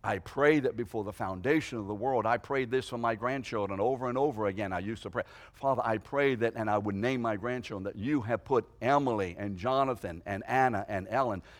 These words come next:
into Christ before the foundation of the world, and that you will bring this about very quickly in their lives." You see, the relevance and pre-,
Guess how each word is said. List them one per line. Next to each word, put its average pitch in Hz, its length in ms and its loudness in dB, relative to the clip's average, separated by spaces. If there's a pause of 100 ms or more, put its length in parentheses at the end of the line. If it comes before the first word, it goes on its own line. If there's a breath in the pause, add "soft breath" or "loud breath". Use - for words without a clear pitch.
(140 loud breath)
into 147 320 0
Christ 143 480 4
before 151 420 4
the 131 100 2
foundation 135 600 6
of 123 80 -2
the 131 60 2
world, 156 320 10 (180 loud breath)
and 139 180 4
that 135 160 8
you 165 220 4
will 135 220 6
bring 139 480 2
this 127 280 4
about 110 400 6
very 110 220 4
quickly 113 400 -2
in 104 100 -2
their 98 140 0
lives." 78 480 -8 (4000 soft breath)
You 113 80 -4
see, 147 160 2
the 117 100 2
relevance 135 600 2
and 98 120 -4
pre-, 127 320 -4